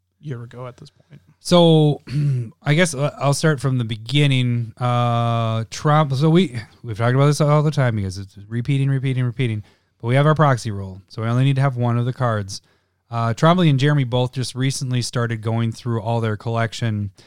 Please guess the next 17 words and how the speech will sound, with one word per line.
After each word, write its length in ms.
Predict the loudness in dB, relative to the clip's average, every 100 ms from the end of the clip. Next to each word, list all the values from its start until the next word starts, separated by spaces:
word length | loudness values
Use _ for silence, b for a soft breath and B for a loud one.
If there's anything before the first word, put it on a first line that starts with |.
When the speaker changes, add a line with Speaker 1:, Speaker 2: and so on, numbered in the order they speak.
| B B
Speaker 2:
Uh, 60 |
actually, 320 | 0 2 2 0
Trombley 260 | 2 2
started 240 | 0 0 0
making 220 | -4 -4
proxies 420 | -2 -2 -4 -6
on 120 | -6
his, 240 | -6 -8 -8
on 160 | -6
his 100 | -2
own, 220 | -2 0
using 220 | -2 -2 -2
the 60 |
video 360 | -2 -2 -2 -2
that 180 | -2 -4
I 40 |
made 420 | -4 -4 -4 -8